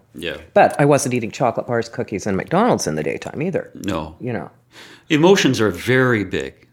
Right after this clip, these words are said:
Speaker 1: There's even
Speaker 2: Yeah.
Speaker 1: suggestions that emotions can be carcinogenic.
Speaker 2: Yeah, that doesn't
Speaker 1: And
Speaker 2: surprise me.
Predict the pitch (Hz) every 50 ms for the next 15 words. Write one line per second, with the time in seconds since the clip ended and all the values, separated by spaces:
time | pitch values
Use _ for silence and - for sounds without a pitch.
0 | _ _ - 110 101 87 - - - 120 120 117 110 104 98 165 160 139 - -
1 | 98 98 95 - - 92 87 87 87 87 82 80 82 80 82 87 92 90 - 90
2 | 82 82 80 78 - - - 78 76 80 78 78 76 80 76 76 76 71 - -
3 | _ _ _ - - 110 104 98 - 80 73 71 73 87 85 78 - - - _
4 | _ _ _ _ _ _ _ _ _ _ _ - 160 208 240 262 269 185 131 101
5 | 95 90 87 87 85 85 85 85 82 113 110 107 104 120 147 160 180